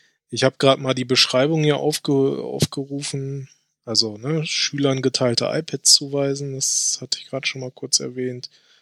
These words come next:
Man kann dann auch, äh, Aufgaben stellen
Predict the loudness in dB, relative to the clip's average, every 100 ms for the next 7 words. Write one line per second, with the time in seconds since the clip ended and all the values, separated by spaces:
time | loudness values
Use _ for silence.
0 | _ _ -4 2 4 6 6 4 0 0
1 | -2 -6 -10 _ _ _ -4 -2 -2 -4
2 | -4 -2 0 6 6 6 2 2 4 4
3 | 0 -4